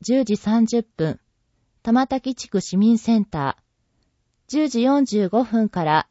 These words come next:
十一時四十五分。友田地区市民センター。十三時から十三時四十五分。河合地区市民センター。十四時から十四時二十分。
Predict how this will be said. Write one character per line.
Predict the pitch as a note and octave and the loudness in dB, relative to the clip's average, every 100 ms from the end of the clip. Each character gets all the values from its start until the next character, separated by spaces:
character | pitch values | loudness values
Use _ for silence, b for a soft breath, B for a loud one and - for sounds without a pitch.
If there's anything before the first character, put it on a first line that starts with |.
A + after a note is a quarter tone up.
| _ | _
十 | G3 A#3 | 0 0
一 | B3 B3 | 0 -2
時 | G3+ F3+ | -2 0
四 | A3+ B3+ | 2 2
十 | A3 E3+ D#3 | 2 0 0
五 | F3+ | -2
分。 | F3 E3 C#3 _ _ _ _ _ _ _ | -2 -4 -6 _ _ _ _ _ _ _
友 | - G#3+ A#3 | -4 0 0
田 | A3 | 0
地 | A3+ - | -4 -8
区 | - - | -4 -4
市 | - F#3 | -4 0
民 | G#3+ A#3 | 2 2
セ | A3+ A#3 | 2 0
ン | G#3+ | 0
タ | - D#3 C3 - | -2 -4 -4 -6
ー。 | _ _ _ _ _ _ _ _ _ _ | _ _ _ _ _ _ _ _ _ _
十 | - D4 | -4 -4
三 | D4 D4+ D4 | -2 0 0
時 | C4+ | -2
か | A#3+ G#3 | -4 -2
ら | F#3 E3 | 0 -2
十 | - A3+ B3+ | -2 -2 0
三 | - C4+ | 2 2
時 | A#3+ F#3+ | 2 2
四 | A#3+ A#3+ | 4 4
十 | F3 D#3+ | 2 -2
五 | C#3+ G3 | 0 -2
分。 | D#3 C#3 C3 _ _ _ _ _ _ _ _ | -2 -6 -6 _ _ _ _ _ _ _ _
河 | G#3+ A3+ | -2 2
合 | B3 B3 | 2 -2
地 | B3 | -8
区 | - F3 - | -4 -2 -2
市 | - | -4
民 | F#3 G#3+ A3+ | 0 2 2
セ | - G#3+ | 0 -2
ン | |
タ | G3+ D3 C3+ - | -2 -4 -4 -6
ー。 | _ _ _ _ _ _ _ _ _ _ _ | _ _ _ _ _ _ _ _ _ _ _
十 | - D4 | -4 0
四 | D4+ D4+ | 2 0
時 | C4+ | -2
か | - G3 | -4 0
ら | F3+ - | 0 0
十 | - A#3 B3+ | 0 0 2
四 | B3+ | 2
時 | G3 | 0
二 | F3+ | -2
十 | E3 G#3+ | 0 -2
分。 | - - D3+ | -2 -4 -4